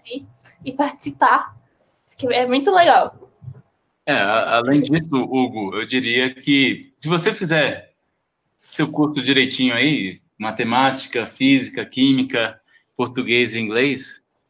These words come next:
Speaker 2: ah, você vai estar preparado. Então,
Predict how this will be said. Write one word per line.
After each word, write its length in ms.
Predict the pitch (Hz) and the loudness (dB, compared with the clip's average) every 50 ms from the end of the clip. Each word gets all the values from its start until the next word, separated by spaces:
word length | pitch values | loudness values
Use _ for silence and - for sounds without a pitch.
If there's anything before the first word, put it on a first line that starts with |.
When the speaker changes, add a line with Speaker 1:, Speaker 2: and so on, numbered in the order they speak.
| _ _ _ _ _ | _ _ _ _ _
Speaker 2:
ah, 600 | - 110 113 113 117 113 113 113 113 113 113 117 120 | -8 -4 -2 0 2 2 2 2 2 0 0 -2 -2
você 180 | 156 160 160 | -4 -8 -6
vai 120 | - 165 160 | -6 -6 -4
estar 140 | 160 160 - | -4 -2 -2
preparado. 600 | 160 147 147 147 - - 127 107 95 90 - _ _ | -2 -4 -6 -4 -4 -2 0 0 -2 -4 -8 _ _
Então, 580 | - - - 127 127 135 135 123 110 98 90 | -20 -8 -4 -2 0 0 0 0 -4 -6 -10